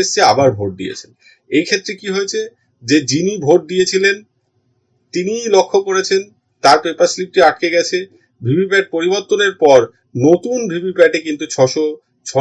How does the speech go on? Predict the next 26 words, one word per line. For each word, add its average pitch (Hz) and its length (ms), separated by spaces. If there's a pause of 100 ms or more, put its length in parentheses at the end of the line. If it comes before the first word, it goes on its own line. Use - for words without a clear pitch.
নম্বর 147 260 (100)
ভোটটা 131 340 (340)
তিনি 123 160 (120)
দিয়েছেন। - 340 (420)
এবার 190 200 (100)
যদি 208 160 (120)
হয় 185 220 (360)
যে 165 100 (200)
তিনি 180 160 (120)
দিলেন 185 240 (100)
না, 110 60 (240)
অন্য 190 120 (100)
কোনো 190 200
ক্যান্ডিডেট, 175 380 (100)
তখন 185 180 (100)
দিকে 202 220 (460)
পরের, 185 220 (100)
পরবর্তী 208 400 (100)
যিনি 202 240
ক্যান্ডিডেট 160 420 (380)
তার 185 240
সিরিয়াল 196 320
নাম্বারটা 170 380
এখানে 175 200 (100)
চলে - 220
আসবে, - 220